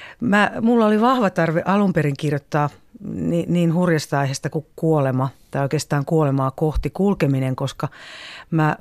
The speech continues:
hoidin ja saattohoidin äitiäni puolitoista vuotta. Ja se oli semmoinen, mm, niin vahva vaihe elämässä, että se,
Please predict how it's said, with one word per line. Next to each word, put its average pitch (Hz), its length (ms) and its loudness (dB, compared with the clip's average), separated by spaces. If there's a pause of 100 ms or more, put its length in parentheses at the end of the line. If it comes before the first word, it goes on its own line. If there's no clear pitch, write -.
hoidin 156 360 4
ja 139 180 -2
saattohoidin 143 920 0
äitiäni 135 460 -2
puolitoista 143 680 -2
vuotta. 135 460 -2 (480)
Ja 143 80 0
se 151 260 0 (260)
oli 143 400 -2 (100)
semmoinen, 139 580 0 (120)
mm, - 260 -8 (880)
niin 170 280 0
vahva 143 380 2 (800)
vaihe 190 360 4
elämässä, 156 600 2
että 131 240 -6
se, - 280 -2